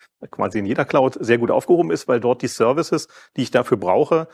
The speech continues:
ähm, sehr leicht nutzbar, konsumierbar sind, äh, einfach zur Verfügung stehen, ähm, sodass ich zum Beispiel mit, äh, Services wie, äh, A I, also Watson Services beispielsweise oder auch,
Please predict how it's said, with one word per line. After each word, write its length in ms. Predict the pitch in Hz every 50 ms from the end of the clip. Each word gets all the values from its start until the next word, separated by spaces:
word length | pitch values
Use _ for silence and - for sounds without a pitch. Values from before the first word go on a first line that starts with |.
| - - _ _ -
ähm, 400 | 127 123 120 123 123 123 120 123 120
sehr 180 | 117 113 120 120
leicht 220 | 120 120 117 -
nutzbar, 280 | 147 - - - - 131
konsumierbar 920 | - - 135 110 117 117 120 135 139 123 135 127 123 123 123 131 - - -
sind, 560 | - 135 - 131 127 120 120 117 117 - -
äh, 40 | - 117 113 110 110 110
einfach 220 | - 113 113 - -
zur 160 | - - -
Verfügung 420 | - - - - 160 190 151 117
stehen, 460 | - - - 117 113 127 160 202 - - - - - - - _ _ -
ähm, 260 | 120 120 117 123 135 -
sodass 260 | - 123 113 120 117
ich 140 | 135 127 -
zum 100 | - 123
Beispiel 380 | 117 120 120 - - 123 120 117
mit, 320 | 113 113 101 - - -
äh, 320 | - 117 110 107 104 104
Services 560 | - - 135 131 127 127 - - 120 - - -
wie, 300 | 123 120 117 117 117 120
äh, 360 | 117 110 104 - 110 110 107
A 160 | 113 120 123
I, 60 | 123
also 200 | 113 98 101 95
Watson 280 | 117 147 - - 143 -
Services 480 | - 131 123 120 120 117 - 127 -
beispielsweise 840 | - - 107 - - 117 - - 120 110 110 107 98 107 110 110 120
oder 280 | 123 117 110 110 107 92
auch, 260 | 104 104 104 - -